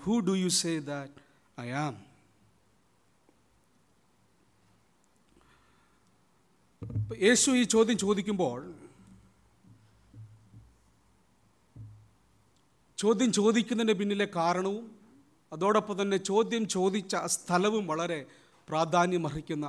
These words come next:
ഒരിടത്ത് വെച്ചാണ് ഈ ചോദ്യം ചോദിക്കുന്നത്. The reason behind the question and the place where Jesus raised the question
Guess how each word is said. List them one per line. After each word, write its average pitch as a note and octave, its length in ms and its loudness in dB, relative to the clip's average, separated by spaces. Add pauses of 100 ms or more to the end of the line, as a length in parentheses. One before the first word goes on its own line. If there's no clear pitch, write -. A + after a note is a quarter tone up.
ഒരിടത്ത് D3 340 -6
വെച്ചാണ് C3 260 -6
ഈ - 60 -12
ചോദ്യം C3 240 -10
ചോദിക്കുന്നത്. A#2 400 -12 (580)
The E3+ 100 2
reason C4 280 4 (100)
behind G#3+ 380 0
the G#3 120 -2
question G#3 360 -8 (300)
and F3 140 -4
the F3 60 -10 (100)
place B3+ 280 6 (100)
where G#3 240 2
Jesus F#3 260 -6 (120)
raised F3+ 180 -6
the E3 100 -16
question D#3+ 240 -8